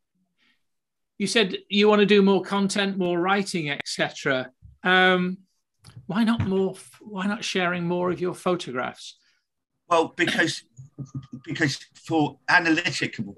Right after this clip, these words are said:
Speaker 2: purposes on Google, the, you know, the, the god of the small business,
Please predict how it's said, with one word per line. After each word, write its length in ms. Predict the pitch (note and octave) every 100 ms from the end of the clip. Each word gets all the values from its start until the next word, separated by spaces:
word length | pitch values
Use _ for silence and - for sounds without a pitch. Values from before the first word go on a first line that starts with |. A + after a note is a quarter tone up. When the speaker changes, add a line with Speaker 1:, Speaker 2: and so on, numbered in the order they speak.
| -
Speaker 2:
purposes 580 | G2+ E2+ - - F2 F#2 -
on 140 | G#2+
Google, 680 | - C#3 C#3 A#2+ D2 F2 - -
the, 100 | G#2
you 200 | G2 A2
know, 340 | F2 D2+ F#2+ G2+
the, 240 | G2+ F#2
the 140 | A2 F#2+
god 280 | B2+ A#2+ G#2 -
of 160 | G#2+
the 80 | -
small 360 | - A#2+ - G2+
business, 640 | B2 G#2+ - D2+ - -